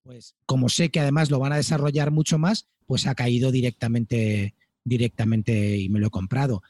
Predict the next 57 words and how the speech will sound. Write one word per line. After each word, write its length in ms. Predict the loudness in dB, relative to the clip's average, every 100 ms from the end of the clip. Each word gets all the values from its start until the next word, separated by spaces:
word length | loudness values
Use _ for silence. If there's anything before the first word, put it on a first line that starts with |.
| _
Aparte 320 | -8 -4 -2 0
de 60 |
eso, 140 | 0 0
me 80 | 0
he 40 |
comprado 420 | -2 0 2 2
la 120 | 0
caja 240 | -2 -2 0
de 60 | 0
la 80 |
Ascensión. 460 | -2 -2 -2 0 2
¿En 80 | 2
la 60 | -2
Ascensión 380 | -4 -2 0
os 100 | 0 -2
gusta 180 | -2 -2
la 80 |
Ascensión? 500 | -2 0 0 -2 -4 _ _ _
En 80 | -2
la 60 | -2
Ascensión 440 | 0 -2 0 0
me 60 | 0
he 40 |
pillado 340 | 2 2 4 2
el, 260 | 0 -4 _ _ -4
el 160 | 0
G 120 | 2 2
R 80 | 2
Collector, 500 | 2 2 2 0 2
que 100 | 0
las 160 | 0
cajas 300 | -2 -2 0
de 100 | 0
G 100 | 2
R 100 | 0
Collector 360 | 2 2 2 -2
me 80 | -2
parecen 360 | -4 -2 -2
buenísimas, 520 | 0 0 2 4 2
con 160 | 0 -2
todas 160 | -2 -2
las 160 | -2
cartas 400 | -4 -6 -6 -4
foil, 360 | 0 2 0 -2 _ _ -4
en, 160 | 0 0
eh, 260 | 2 2 2
juntan 420 | 2 2 2 2
los 160 | 4 2
do-, 140 | 0 0
las 220 | -2 0
dos 160 | 0
expansiones 580 | 0 -2 -2 0 0 2
del 140 | 2 2
año 240 | 2 2
más 180 | 0 -2
las 160 | -6 -2
promo, 460 | 0 2 2 0